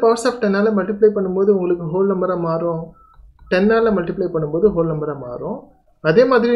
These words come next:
நியூமரேட்டரையும் டென்னால multiply பண்ணணும். அப்பதான் equivalent fraction நமக்கு கிடைக்கும். So, one point சிக்ஸை டென்னால multiply பண்ணும்போது சிக்ஸ்டீன் கிடைக்கும். ஜீரோ பாயிண்ட் டூவை டென்னால multiply பண்ணும்போது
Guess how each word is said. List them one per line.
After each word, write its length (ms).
நியூமரேட்டரையும் 720
டென்னால 340
multiply 400
பண்ணணும். 440
அப்பதான் 340
equivalent 400
fraction 340
நமக்கு 300
கிடைக்கும். 360
So, 60
one 180
point 260
சிக்ஸை 340
டென்னால 380
multiply 380
பண்ணும்போது 320
சிக்ஸ்டீன் 400
கிடைக்கும். 360
ஜீரோ 180
பாயிண்ட் 280
டூவை 280
டென்னால 360
multiply 360
பண்ணும்போது 400